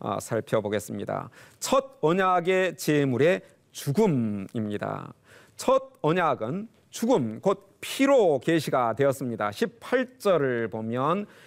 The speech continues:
"이러므로 첫 언약도 피 없이 세운 것이 아니니 첫 언약이 세워질 때 피가 있어야 했다." 하는 것입니다. 십구 절부터 이십일 절에서 저자는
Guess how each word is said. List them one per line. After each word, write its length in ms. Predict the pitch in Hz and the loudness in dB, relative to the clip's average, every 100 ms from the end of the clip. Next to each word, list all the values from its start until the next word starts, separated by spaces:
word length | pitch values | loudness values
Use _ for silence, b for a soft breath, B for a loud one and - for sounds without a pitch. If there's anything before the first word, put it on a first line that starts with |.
| B B | B B
"이러므로 520 | 170 196 220 240 240 | 2 4 4 4 2
첫 240 | 240 254 254 | 0 -2 0
언약도 560 | - 190 180 - 185 - | 0 0 0 0 -2 -2
피 220 | - 262 | -6 2
없이 400 | 277 269 - 254 | 4 2 0 -2
세운 340 | 214 202 170 156 | 0 0 0 0
것이 480 | 139 - 170 180 - | 0 2 2 2 0
아니니 760 | - 120 123 127 156 143 117 95 B B - | -2 0 0 2 2 2 0 -6 B B -4
첫 240 | - 254 - | 0 0 2
언약이 420 | 160 185 175 185 | 2 2 0 0
세워질 400 | - 175 151 151 143 - | -2 0 0 0 -4 -2
때 300 | 156 147 147 b b | 2 4 2 b b
피가 520 | - - 240 233 254 - _ - | -18 -6 0 2 0 -4 _ -4
있어야 340 | 147 - 156 | 0 4 4
했다." 480 | 160 156 - 185 180 | 4 -2 2 2 2
하는 120 | 147 | 0
것입니다. 640 | 127 123 113 110 101 110 B B B B | -4 -4 -8 -6 -6 -10 B B B B
십구 280 | - 247 277 | -4 0 4
절부터 320 | 254 247 233 | 4 4 2
이십일 580 | 208 202 214 202 233 240 | 0 0 -2 2 2 2
절에서 540 | 240 170 135 135 180 220 | 2 4 4 2 2 2
저자는 600 | 170 160 160 220 139 | 2 2 2 2 0